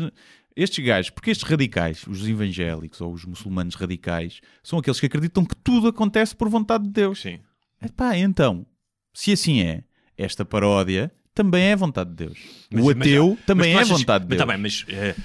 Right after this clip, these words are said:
Speaker 2: eh,
Speaker 1: Sim,
Speaker 2: a
Speaker 1: estou a
Speaker 2: gi-,
Speaker 1: pedir
Speaker 2: a ginástica
Speaker 1: racionali-, estou a pedir lógica,
Speaker 2: Não, não, não estás. Para eles é
Speaker 1: pensamento
Speaker 2: ótimo.
Speaker 1: ilógico.
Speaker 2: Estás a, tá-, é o contrário, é.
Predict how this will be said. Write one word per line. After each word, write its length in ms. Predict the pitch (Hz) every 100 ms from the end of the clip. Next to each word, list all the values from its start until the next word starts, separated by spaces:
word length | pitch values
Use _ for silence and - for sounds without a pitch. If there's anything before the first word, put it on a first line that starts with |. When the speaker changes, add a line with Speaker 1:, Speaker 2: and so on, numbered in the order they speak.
| -
Speaker 2:
eh, 220 | 101 98 98
Speaker 1:
Sim, 40 |
Speaker 2:
a 40 | 127
Speaker 1:
estou 140 | 143
a 40 | 180
Speaker 2:
gi-, 60 |
Speaker 1:
pedir 100 | 175
Speaker 2:
a 20 | 160
ginástica 320 | 175 180 160
Speaker 1:
racionali-, 200 | 151 156
estou 200 | 135 156
a 40 | 143
pedir 180 | 139 151
lógica, 380 | 147 147 160 202
Speaker 2:
Não, 100 | 131
não, 160 | 120
não 120 | 196
estás. 420 | 220 208 226 123 -
Para 160 | 131
eles 160 | 175 240
é 40 |
Speaker 1:
pensamento 220 | 220 208 185
Speaker 2:
ótimo. 200 | 165 117
Speaker 1:
ilógico. 280 | - -
Speaker 2:
Estás 220 | - 151 160
a, 80 | 165
tá-, 220 | - 160
é 40 | 160
o 40 |
contrário, 420 | 165 185 170 147
é. 140 | 110